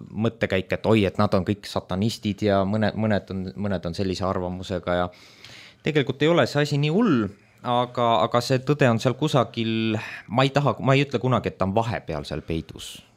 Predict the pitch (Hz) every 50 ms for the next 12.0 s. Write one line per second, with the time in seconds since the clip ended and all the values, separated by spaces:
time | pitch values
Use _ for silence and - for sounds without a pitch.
0 | _ _ - - 120 131 131 127 - - 151 147 - 127 127 120 120 101 90 80
1 | 71 65 71 71 71 - - 73 73 73 76 78 76 69 64 - - - - -
2 | - - - - - - - - - - - 120 120 123 123 127 - 123 117 117
3 | 120 117 120 131 127 165 196 208 - - 117 - - - 170 151 - 131 143 160
4 | 165 143 113 110 104 - - 113 110 117 110 - - - 113 117 117 117 - -
5 | 131 160 160 120 - - - 95 90 95 95 - - 131 120 - - 90 - 110
6 | 113 113 104 85 - - 71 - - 92 92 95 - - 147 151 120 101 - 104
7 | 101 101 101 - _ _ _ _ _ - - - 101 113 120 135 139 123 98 85
8 | - - 98 - 98 95 98 98 - - 135 143 143 113 87 80 - - 76 78
9 | 73 73 - _ _ _ _ _ _ _ _ _ _ _ _ - - - - 107
10 | 98 98 95 92 92 92 90 110 123 147 131 - - 135 127 104 101 - 107 95
11 | 98 95 98 - - 135 143 143 117 95 - - 120 131 147 - - 80 67 62